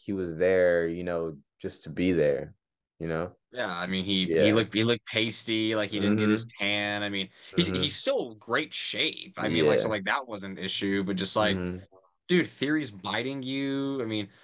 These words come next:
Speaker 2: low blow, sure, whatever. Theory's a heel, but, I mean, but
Speaker 1: Yeah.
Speaker 2: biting you and, like, all these things. I mean,
Speaker 1: But,
Speaker 2: I
Speaker 1: yeah,
Speaker 2: just
Speaker 1: I
Speaker 2: think, like,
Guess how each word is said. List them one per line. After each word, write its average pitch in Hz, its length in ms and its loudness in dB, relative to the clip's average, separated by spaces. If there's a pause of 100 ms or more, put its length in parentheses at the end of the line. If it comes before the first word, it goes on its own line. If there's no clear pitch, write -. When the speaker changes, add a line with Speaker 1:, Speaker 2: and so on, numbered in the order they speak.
(140)
Speaker 2:
low 185 220 6
blow, 123 320 -6
sure, 92 400 -10
whatever. 90 360 2
Theory's 113 360 2
a 95 40 -4
heel, 87 320 -4
but, 113 160 2
I 117 40 2
mean, 117 120 4
but 107 100 4
Speaker 1:
Yeah. 85 100 6
Speaker 2:
biting 120 400 2
you 127 400 0
and, 120 80 -4
like, 113 160 -4
all 113 140 0
these 117 240 -8
things. 107 600 -2
I 95 60 -6
mean, 104 300 -4 (840)
Speaker 1:
But, 101 320 6
Speaker 2:
I - 80 6
Speaker 1:
yeah, - 0 -
Speaker 2:
just 101 160 6
Speaker 1:
I 113 40 8
Speaker 2:
think, 139 140 6 (100)
like, 123 140 0